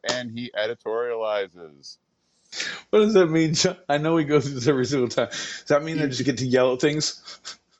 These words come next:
Speaker 1: Yes. Don't have stories. If you think that you know something about it, don't talk about that. Just listen to the headline and give a, a, a, an opinion, my boy Pete.
Speaker 2: Oh, opinions?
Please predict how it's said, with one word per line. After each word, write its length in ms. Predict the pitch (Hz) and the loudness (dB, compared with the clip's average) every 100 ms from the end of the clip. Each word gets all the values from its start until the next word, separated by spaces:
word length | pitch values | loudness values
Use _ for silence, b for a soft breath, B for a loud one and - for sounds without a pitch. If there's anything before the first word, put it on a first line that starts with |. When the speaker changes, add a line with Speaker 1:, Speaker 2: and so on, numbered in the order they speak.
| _ | _
Speaker 1:
Yes. 420 | - 156 165 135 - _ _ 120 | 0 2 2 -2 -10 _ _ 0
Don't 300 | 147 165 - - 123 - | 2 2 -2 -20 -16 -8
have 200 | 151 117 | -6 -6
stories. 560 | - 151 160 170 156 _ | -6 -4 -4 -6 -12 _
If 180 | 123 - | -10 -10
you 120 | 113 _ | -16 _
think 240 | 147 151 - | -8 -8 -8
that 160 | 135 | -8
you 140 | 127 120 | -8 -8
know 260 | 117 127 | -4 -4
something 380 | 139 147 143 147 | -4 -8 -8 -6
about 200 | 143 139 | 0 0
it, 120 | 113 _ | -2 _
don't 220 | - 160 _ _ | -4 -4 _ _
talk 260 | - 180 170 | -2 -2 -2
about 240 | 147 135 | -6 -6
that. 220 | 139 117 - | -6 -8 -8
Just 220 | 117 - 110 | -18 -18 -14
listen 320 | 123 160 165 | -12 -12 -12
to 80 | 156 | -8
the 100 | 151 | -2
headline 460 | 139 139 139 143 139 | 0 0 0 -2 -4
and 360 | 131 135 135 120 _ _ _ - _ | -8 -6 -8 -12 _ _ _ -20 _
give 200 | 160 156 | -6 -4
a, 180 | 147 135 | -4 -4
a, 260 | 127 123 113 - | -2 -2 -4 -6
a, 220 | 113 107 - | -4 -6 -6
an 120 | 120 | -6
opinion, 480 | 117 - 131 127 104 | -6 -10 -10 -8 -8
my 180 | 98 95 | -6 -8
boy 220 | 92 98 | -8 -10
Pete. 340 | 80 98 117 _ _ _ _ _ _ _ _ _ | -8 -10 -10 _ _ _ _ _ _ _ _ _
Speaker 2:
Oh, 260 | - 233 220 | 2 2 2
opinions? 840 | 151 - 196 190 208 247 311 - | -2 -2 -2 -2 -4 -6 -8 -10